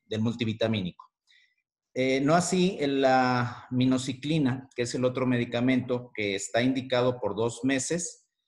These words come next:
para la cuestión de acné provocado, este, en, en buena parte por el ovario poliquístico, que es el que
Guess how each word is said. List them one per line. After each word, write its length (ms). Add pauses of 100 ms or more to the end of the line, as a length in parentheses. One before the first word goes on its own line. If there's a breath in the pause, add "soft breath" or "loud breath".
(280)
para 200
la 160
cuestión 720
de 80
acné 240
provocado, 880
este, 480
en, 340
en 140
buena 400
parte 360
por 160
el 240
ovario 360
poliquístico, 720
que 80
es 100
el 140
que 300